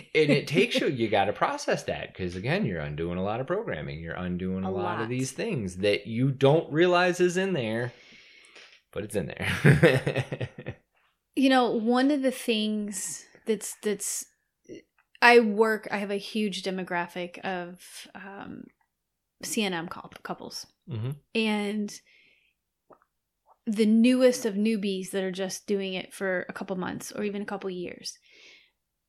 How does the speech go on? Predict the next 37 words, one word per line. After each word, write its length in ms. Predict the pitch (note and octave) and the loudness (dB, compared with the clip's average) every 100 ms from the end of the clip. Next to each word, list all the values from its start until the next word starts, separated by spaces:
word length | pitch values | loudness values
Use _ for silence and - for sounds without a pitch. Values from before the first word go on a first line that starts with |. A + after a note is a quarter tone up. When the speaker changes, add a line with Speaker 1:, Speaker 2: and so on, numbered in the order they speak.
| _ | _
Speaker 2:
It's, 260 | A3+ A#3 - | 6 6 4
it's 200 | A3+ A#3+ - | 0 0 2
interesting, 720 | C#4 C#4 A#3+ A#3 - A3+ G#3 | 2 4 2 0 -2 -2 0
or 100 | A3 | 0
maybe 340 | A3 A#3+ B3 A#3+ | 2 2 2 2
they 160 | A#3 | 2
just 240 | A3+ A3 - | 2 -2 -4
heard 320 | - B3 A#3+ | -2 2 2
about 240 | G#3+ G3 | 2 0
this 180 | F3+ G3 | -2 -6
and 80 | G#3+ | -4
they 60 | |
wanna 160 | G3 G3 | -4 -4
know 140 | F#3+ | -6
more 220 | F#3 F#3 F#3 | -6 -6 -6
about 220 | F3+ E3 | -6 -8
it. 160 | - | -10
So 680 | - - G3 F#3 F3+ F3+ - _ _ - - - | -10 -6 -4 -2 -2 -4 -8 _ _ -18 -18 -18
they've 320 | - G3+ G3+ | -8 0 0
talked 320 | G3+ - D4 D4 | 2 4 4 2
to 80 | A3+ | -2
people, 480 | A3 G3+ G3 G3 | -2 -4 -2 -2
they're 120 | F#3+ G3 | -4 -4
super 360 | - C4+ C4 | -2 -2 -2
interested, 520 | A#3 G#3+ G#3+ G#3 G3 | -2 -2 -4 -6 -6
they 100 | F#3 | -6
think 240 | G3 A3+ A3 | -4 -4 -4
it's 140 | G#3 | -6
for 160 | - G3+ | -8 -8
them. 320 | G3 E3+ F#3+ _ _ - - - _ _ | -8 -8 -12 _ _ -20 -20 -20 _ _
There's 220 | C4+ C4+ | 0 2
still 360 | - - D4 D#4+ | 2 0 0 0
this 200 | E4 D4 | 0 -2
hesitation. 760 | C4 B3 A#3 B3 A#3 - - - _ _ _ _ _ _ _ _ - | -2 -4 -4 -4 -4 -6 -12 -18 _ _ _ _ _ _ _ _ 2
There's 300 | A#3 B3 B3 | 4 4 2
still 500 | - - C#4 D4 D4 | -2 0 2 2 4
this, 540 | A#3 A3+ F#3+ - - | 2 2 0 -6 -6